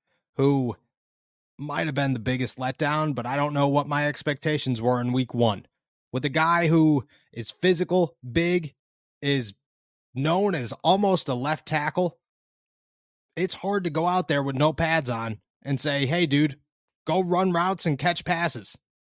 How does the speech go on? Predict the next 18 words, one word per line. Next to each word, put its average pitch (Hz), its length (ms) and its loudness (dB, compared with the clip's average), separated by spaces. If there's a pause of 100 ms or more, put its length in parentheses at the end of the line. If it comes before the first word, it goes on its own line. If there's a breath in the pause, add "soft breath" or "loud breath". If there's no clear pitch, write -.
(400)
Nobody 202 460 0
knows 190 360 4
that 175 140 2
he 180 100 6
could 160 160 2
do 214 200 2
that 104 220 -2
yet. - 300 -8 (380 soft breath)
Nobody 190 360 4
believes 175 760 2 (280 soft breath)
that 160 140 0
he 180 120 4
is 156 140 2
a 139 100 -2
star 170 920 0 (240 soft breath)
in 175 180 2
that 160 220 0
area. 175 480 -2